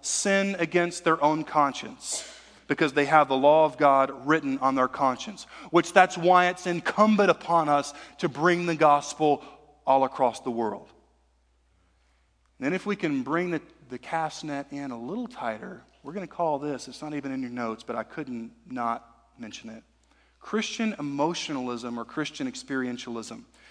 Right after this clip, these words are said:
How many of you have heard the book several years ago, Heaven is for Real, a little boy's astounding story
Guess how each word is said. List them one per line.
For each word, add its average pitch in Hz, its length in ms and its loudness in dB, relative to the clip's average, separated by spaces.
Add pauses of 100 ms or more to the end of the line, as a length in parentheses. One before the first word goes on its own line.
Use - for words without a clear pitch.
(160)
How 220 120 4
many 247 180 2
of 214 100 -2
you 202 100 -4
have 185 100 -4
heard 180 260 0
the 135 60 -10
book 147 200 -2
several 151 360 0
years 143 260 -2
ago, 127 280 0
Heaven 165 340 -2
is 160 120 -4
for 165 160 -4
Real, 127 520 0 (260)
a 127 100 0
little 151 280 0
boy's 143 420 0
astounding 151 600 -2
story 123 720 -2